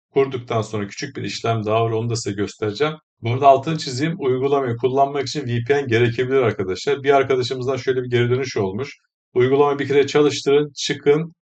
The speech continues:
V P N'i açın, sonra tekrar çalıştırın, olacaktır." demiş. Ben de V P N istemiyor. Vodafone fiber kullanıyorum. Bu uygulama direkt çalışıyor. Hiç V P N kullanmadan çalışıyor.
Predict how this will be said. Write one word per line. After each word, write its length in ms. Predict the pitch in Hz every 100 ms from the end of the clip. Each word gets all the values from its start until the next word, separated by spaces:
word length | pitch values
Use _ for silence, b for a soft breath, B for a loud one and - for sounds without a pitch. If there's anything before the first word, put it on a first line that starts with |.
| _ _ _
V 220 | 110 113 120
P 200 | 139 147
N'i 60 |
açın, 260 | 147 120 156
sonra 200 | 143 131
tekrar 420 | 151 151 143 117
çalıştırın, 640 | 117 107 104 - 131 165 135
olacaktır." 640 | 120 123 135 131 107 87
demiş. 400 | 98 151 - - _ _ _ _ -
Ben 340 | 117 165 175
de 140 | 180
V 180 | 165 156
P 100 | 160
N 160 | 175 175
istemiyor. 580 | 120 - 160 151 123 127
Vodafone 500 | 127 139 127 147 123
fiber 380 | 135 143 143
kullanıyorum. 640 | - 120 110 98 95 120 120
Bu 80 |
uygulama 540 | 135 131 127 135 135 113
direkt 300 | 131 151 -
çalışıyor. 460 | 113 95 87 117
Hiç 120 | 117 110
V 140 | 110
P 200 | 131 135
N 40 |
kullanmadan 560 | 117 113 127 123 95 87
çalışıyor. 560 | 82 90 90 - 147